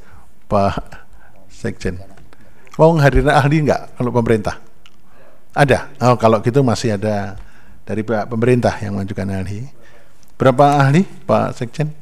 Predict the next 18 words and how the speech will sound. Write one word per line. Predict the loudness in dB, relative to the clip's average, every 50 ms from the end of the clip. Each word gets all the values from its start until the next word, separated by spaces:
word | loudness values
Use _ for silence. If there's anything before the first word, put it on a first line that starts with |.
| -14 -14 -14 -14 -14 -14 -12 -8
atau | -6 -6 -4 -2 -2
Pak | -2 -2 -2 -4
Dirjen? | -4 -4 -4 -4 -4 -4 -6 -12 -14 -14 -14 -14 -14 -14 -14 -14 -14 -14 -14 -14 -14 -14 -8 0
Lima. | 2 2 4 4 2 0 -2 -8 -10 -10 -12 -12 -12 -10 -8
Oke. | -8 -8 -6 -6 -4 -4 -4 -6 -10 -12 -14 -14 -14 -12 -10 -6
Ini | -6 -6 -6 -6 -8 -10 -10 -12 -14 -14 -14 -14 -6
serius | 2 4 6 6 6 6 4 4 2
ini | 0 0
pemerintah | 0 0 0 0 0 0 0 -2 -4
ini. | -4 -6 -10 -10 -10 -4 0 0 0 0 -2 -6 -6 -6 -8 -12 -12 -12
<laughs> | -12 -14 -14 -14 -14 -14 -14 -14 -14 -14 -14 -8 -2 0
Baik, | 0 0 0 -2 -8 -12 -14 -14 -14 -14 -4 0
kalau | 2 2 2 2
begitu | 2 0 -2 -2 -2
sidang | -2 -2 -2 -2 0 0 0
yang | 0 -2 -2
akan | -2 -2 -2
datang | 0 0 2 0 0